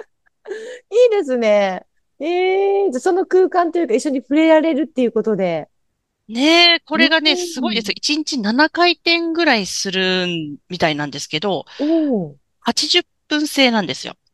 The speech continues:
Speaker 1: あ、時間制限あるんですね。
Speaker 2: そうなんです、そうなんです。で、それが前日、あ、前々日に予約しようと思ったら、全部満席で。
Speaker 1: えー。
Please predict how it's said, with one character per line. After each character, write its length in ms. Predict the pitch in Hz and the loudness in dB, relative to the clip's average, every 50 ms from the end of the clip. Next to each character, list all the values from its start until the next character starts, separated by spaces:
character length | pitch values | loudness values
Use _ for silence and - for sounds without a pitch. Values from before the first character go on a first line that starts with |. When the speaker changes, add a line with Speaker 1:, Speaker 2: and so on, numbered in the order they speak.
| _ _ _ | _ _ _
Speaker 1:
あ、 100 | - 214 | -20 -18
時 160 | - - - | -14 -12 -8
間 220 | - 277 320 339 330 | -6 -4 -4 -4 -4
制 160 | - 381 277 | -4 -4 -2
限 100 | 214 190 | -2 -4
あ 60 | 180 | -4
る 80 | 165 156 | -4 -6
ん 60 | 143 | -10
で 100 | 147 151 | -12 -14
す 100 | - - | -14 -10
ね。 220 | 165 180 208 226 240 | -6 -4 -2 -2 0
Speaker 2:
そ 120 | 247 262 | 0 0
う 40 | 247 | 0
な 80 | 202 | 0
ん 60 | 185 156 | 0 -2
で 100 | 160 156 | -2 -4
す、 80 | - | -4
そ 120 | - 175 165 | -6 -6 -4
う 20 | |
な 100 | 156 151 | -4 -6
ん 40 | 127 | -6
で 80 | 135 | -8
す。 120 | - - - | -12 -8 0
で、 140 | - 262 247 | 2 2 2
そ 160 | - 247 262 | 2 0 0
れ 100 | 277 277 | 0 2
が 260 | 311 294 254 - - _ _ _ _ _ _ _ - 175 | 2 2 2 2 -2 _ _ _ _ _ _ _ -12 -2
前 120 | - 330 392 | 0 0 0
日、 720 | 440 440 440 - - 440 - _ _ - - - 392 - - | 0 -4 -10 -8 -8 -10 -10 _ _ -18 -16 -16 -14 -6 -4
あ、 120 | 208 185 165 | -4 -4 -2
前 160 | - 269 339 359 | 0 0 0 0
々 60 | 349 - 415 427 392 | 2 0 0 0 0
日 200 | 285 233 - 196 | -4 -8 -8 -8
に 120 | 196 165 156 | -8 -6 -4
予 80 | 175 | -4
約 220 | 190 202 - - 208 | -4 -4 -4 -2 -2
し 160 | - - 214 | -2 0 0
よ 80 | 214 | -2
う 40 | 202 | -4
と 120 | - 202 190 | -4 -6 -6
思 120 | 190 190 | -6 -6
っ 40 | 190 _ | -8 _
た 120 | - 156 | -4 -2
ら、 200 | 156 165 147 - _ _ - - _ _ _ _ | 0 0 0 0 _ _ -20 -20 _ _ _ _
全 220 | - - - 262 339 427 427 403 359 302 220 | -6 -4 -2 -2 -2 -4 -6 -10 -10 -10 -8
部 320 | 196 233 214 165 139 - _ _ _ _ - | -4 -4 -2 -2 -4 -6 _ _ _ _ -8
満 220 | 190 190 202 208 | -4 -4 -2 -2
席 260 | - - 180 - 180 160 | -4 -6 -6 -6 -2 -4
で。 220 | 165 - - _ _ _ _ _ _ - | -4 -4 -6 _ _ _ _ _ _ -12
Speaker 1:
え 40 | |
ー。 760 | 339 381 440 427 403 392 370 359 349 330 320 302 277 262 254 | -10 -8 -8 -8 -8 -10 -12 -12 -12 -14 -14 -16 -16 -18 -20